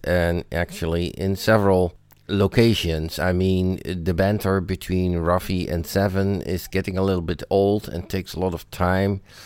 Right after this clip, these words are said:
Um, the interrogation part with the F B I agent, or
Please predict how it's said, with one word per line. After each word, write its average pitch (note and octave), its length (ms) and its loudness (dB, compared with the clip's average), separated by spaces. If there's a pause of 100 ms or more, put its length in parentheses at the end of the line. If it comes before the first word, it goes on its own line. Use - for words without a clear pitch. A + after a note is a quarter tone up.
(540)
Um, E2+ 760 0 (140)
the F#2+ 520 -2
interrogation G2+ 760 0
part F2 500 2
with F2+ 240 -4
the F2 340 -2
F E2 180 -2
B F2+ 140 0
I F2 220 4
agent, E2+ 720 -2
or D2+ 380 -4